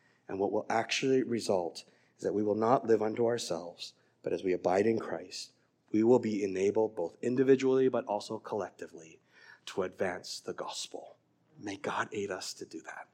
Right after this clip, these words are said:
Let's pray. Father, as we close our time this evening, as we'll be reminded in the next section,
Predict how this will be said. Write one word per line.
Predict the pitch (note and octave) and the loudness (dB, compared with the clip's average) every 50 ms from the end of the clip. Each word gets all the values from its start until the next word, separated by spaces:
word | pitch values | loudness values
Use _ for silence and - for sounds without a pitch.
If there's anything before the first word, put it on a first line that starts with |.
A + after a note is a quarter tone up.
| _ - | _ -10
Let's | - G#2 - - | -10 -8 -8 -10
pray. | - - - - - | -12 -12 -14 -14 -14
Father, | - - B2+ A#2+ A#2+ A#2+ B2 A#2+ A#2+ A#2+ - - - - - - - - - - - - _ _ _ _ _ _ - | -8 -2 0 2 2 4 2 2 0 0 -6 -20 -20 -20 -20 -20 -20 -20 -20 -20 -20 -20 _ _ _ _ _ _ 2
as | G#2+ A2+ | 2 4
we | A#2 A#2 | 4 4
close | - - C3 C3 C3 B2 | 8 10 10 10 10 10
our | A#2 G#2+ | 6 4
time | A2 - - C3 B2+ C3 C3 | 4 0 -2 0 0 2 2
this | A2+ F#2+ F2 B2 | 0 0 0 0
evening, | B2+ C3+ C#3+ D#3 D#3+ E3 F3 F3 C#3+ | 0 2 2 2 2 2 2 0 -2
as | G#2+ G#2 A2 | -2 0 2
we'll | A2+ A2 | 2 2
be | G#2+ A#2 A2 | 4 4 4
reminded | G#2+ G#2+ G#2+ G#2+ G#2+ A2+ A#2+ B2 A#2 B2 A2+ | 4 2 2 0 0 0 0 0 2 0 0
in | G#2+ G2 | 0 -2
the | G2 F2+ | -2 -4
next | F#2+ G#2 G#2+ - - | -4 -4 -6 -6 -6
section, | - - G#2 - - - - G#2+ G#2 G#2 G#2 G#2+ | -4 -2 -2 -2 -2 -4 -2 -2 -2 -4 -6 -10